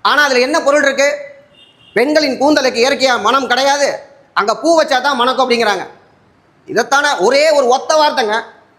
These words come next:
இப்படி சிவபெருமானை எதிர்த்து நெற்றிக்கணை திற-, ந-, ந-, நெற்றிக்கணை திறக்கும் பொழுது குற்றங்கிறாரு நக்கீரர். நக்கீரர் இப்படி பேசும் பொழுது தானே இந்த தமிழ் மொழிக்கு அந்த வீரியம் வருது.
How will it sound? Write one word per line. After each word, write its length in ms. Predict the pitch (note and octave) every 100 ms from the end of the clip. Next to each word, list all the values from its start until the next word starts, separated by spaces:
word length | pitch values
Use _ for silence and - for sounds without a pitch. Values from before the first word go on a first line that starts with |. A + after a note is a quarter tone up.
| _ _ _ _ _ _ _ _
இப்படி 400 | F4+ C#4+ C#4+ D#4 C#4+ - - _
சிவபெருமானை 680 | - B3+ E4 E4 D#4+ D#4 D#4
எதிர்த்து 380 | B3+ D#4+ D#4+ D4
நெற்றிக்கணை 420 | B3+ D4 C#4+ C#4+
திற-, 300 | A#3 B3 -
ந-, 140 | G3 G#3
ந-, 280 | G#3+ G#3 F3
நெற்றிக்கணை 420 | A#3+ D#4+ D#4+ D#4+
திறக்கும் 260 | C#4+ D#4
பொழுது 200 | D4+ D#4
குற்றங்கிறாரு 680 | D4 C#4+ E4 D4+ C4+ G3+ -
நக்கீரர். 560 | A3 - D4 G#3 - - _ _ _ _ -
நக்கீரர் 440 | G3 - E4 D#4
இப்படி 220 | C4+ C4+
பேசும் 260 | B3+ D4 D4+
பொழுது 180 | C4+ B3+
தானே 200 | C4 C#4
இந்த 120 | A3+
தமிழ் 240 | A#3 C#4
மொழிக்கு 260 | C#4 B3+ B3
அந்த 140 | A3+
வீரியம் 320 | A3+ D4+ C#4 A#3
வருது. 240 | A3